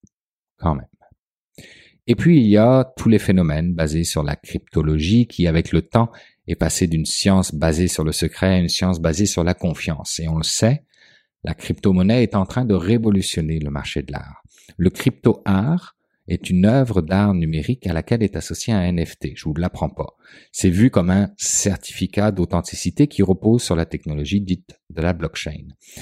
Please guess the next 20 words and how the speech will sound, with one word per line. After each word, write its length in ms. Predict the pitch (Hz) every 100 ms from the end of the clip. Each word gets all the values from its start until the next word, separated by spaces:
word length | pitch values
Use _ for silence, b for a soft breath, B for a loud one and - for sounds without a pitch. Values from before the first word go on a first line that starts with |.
| B B
C'est 120 | - 98
ce 140 | -
N 260 | 107 135 120
F 140 | -
T 160 | - 165
qui 160 | -
rassure 560 | 95 - - - 160 135
désormais 460 | 95 85 87 92
les 80 | 92
collectionneurs 680 | 82 78 80 - 98 113 113
quant 100 | -
à 120 | 85
la 120 | 78 80
garantie 420 | 98 92 87 -
de 80 | 104
propriété 500 | - 80 82 80 101
d'une 200 | 87 87
œuvre 220 | 104 -
dématérialisée, 840 | 82 82 82 82 76 76 80 98
c'est-à-dire 480 | 139 - 87 104 135